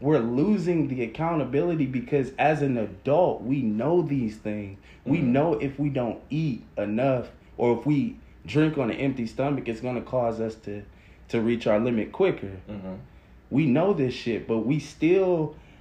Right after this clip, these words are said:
Speaker 1: have this mindset of
Speaker 2: We can do more.
Speaker 1: Or it's, you know, it's not my,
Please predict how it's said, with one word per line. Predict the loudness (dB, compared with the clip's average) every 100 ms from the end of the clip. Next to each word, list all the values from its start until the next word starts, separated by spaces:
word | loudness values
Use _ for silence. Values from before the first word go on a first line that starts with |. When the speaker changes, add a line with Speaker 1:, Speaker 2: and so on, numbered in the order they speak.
| -4
Speaker 1:
have | 2 4 2
this | 0 0
mindset | 0 0 2 0 0 0 0
of | 2 0 -4 -12 -10
Speaker 2:
We | -10
can | -8 -8
do | -6 -4
more. | -4 -4 -6 -14 -20 -20 -20 -20 -20 -18 2
Speaker 1:
Or | 6 6 4 2
it's, | 0 0 -8
you | 2 4
know, | 4 2 0 -4 -2
it's | 0 0 -2
not | 2 2 2
my, | 0